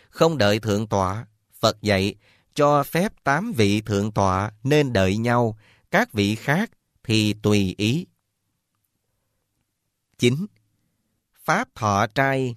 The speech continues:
của thượng tọa. Có một trú xứ, Xá Lợi Phất là bậc tối thượng,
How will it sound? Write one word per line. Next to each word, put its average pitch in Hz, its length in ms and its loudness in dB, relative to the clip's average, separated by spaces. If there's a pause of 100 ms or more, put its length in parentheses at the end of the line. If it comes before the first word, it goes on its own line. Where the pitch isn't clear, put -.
của 117 160 0
thượng 104 340 -2
tọa. 98 420 -4 (1600)
Có 165 180 2
một 110 300 0
trú 143 180 2
xứ, 160 360 -2 (280)
Xá - 240 0
Lợi 107 220 2
Phất 226 240 -2 (120)
là 107 200 0
bậc 104 200 0 (100)
tối 185 260 2
thượng, 95 340 -2